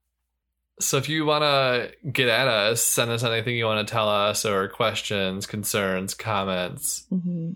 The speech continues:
Speaker 1: We'll be happy to take them.
Speaker 2: Pronunciations.
Speaker 1: Exactly.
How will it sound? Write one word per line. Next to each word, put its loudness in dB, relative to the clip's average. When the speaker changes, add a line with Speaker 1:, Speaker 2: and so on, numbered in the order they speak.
Speaker 1:
We'll -6
be 2
happy 0
to -4
take -4
them. -6
Speaker 2:
Pronunciations. 0
Speaker 1:
Exactly. 0